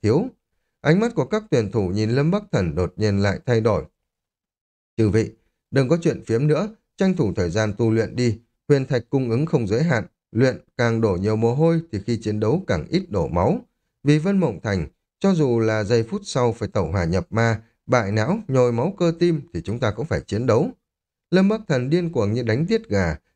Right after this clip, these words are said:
nhưng mọi người vẫn khăng khăng thích ăn món ấy. Lập tức là cầm huyền thạch tiến vào trong tĩnh thất đã được chuẩn bị cho mình,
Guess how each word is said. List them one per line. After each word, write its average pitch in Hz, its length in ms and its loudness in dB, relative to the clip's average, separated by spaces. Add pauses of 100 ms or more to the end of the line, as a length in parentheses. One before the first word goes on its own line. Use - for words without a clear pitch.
(100)
nhưng 190 200 2
mọi 113 160 0
người 107 200 2
vẫn 113 200 -2
khăng 107 260 -2
khăng 98 240 0
thích 151 200 -4
ăn 107 160 0
món 98 180 2
ấy. 120 280 2 (380)
Lập 139 240 0
tức 233 260 -2
là 117 160 0
cầm 113 220 -2
huyền 110 220 0
thạch 113 280 -4
tiến 156 220 2
vào 139 100 0
trong 98 240 0
tĩnh 117 220 0
thất 202 220 -2
đã 123 120 0
được 131 240 0
chuẩn 80 240 -2
bị 98 200 0
cho 135 120 0
mình, 95 240 2